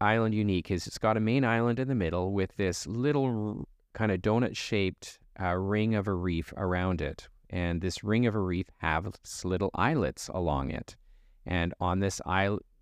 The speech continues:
you know, these little islets are private luxury resorts,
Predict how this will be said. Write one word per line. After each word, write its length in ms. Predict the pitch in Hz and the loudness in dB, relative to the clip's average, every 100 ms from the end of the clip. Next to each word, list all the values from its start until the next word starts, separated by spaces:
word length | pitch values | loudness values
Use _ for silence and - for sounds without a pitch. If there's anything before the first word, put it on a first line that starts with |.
| - - | -18 -6
you 140 | 98 | -2
know, 140 | 87 | -2
these 240 | 87 85 - | 0 -2 -2
little 240 | 107 113 | 0 0
islets 480 | 95 92 95 95 - - | 2 2 2 -2 -4 -4
are 420 | 98 90 87 82 - - | 0 2 2 0 -6 -6
private 460 | 95 92 92 87 | 0 2 2 0
luxury 520 | 104 90 90 - 85 | 0 0 -2 -2 -2
resorts, 720 | 73 73 - 85 67 - - | 0 -2 0 0 0 -4 -14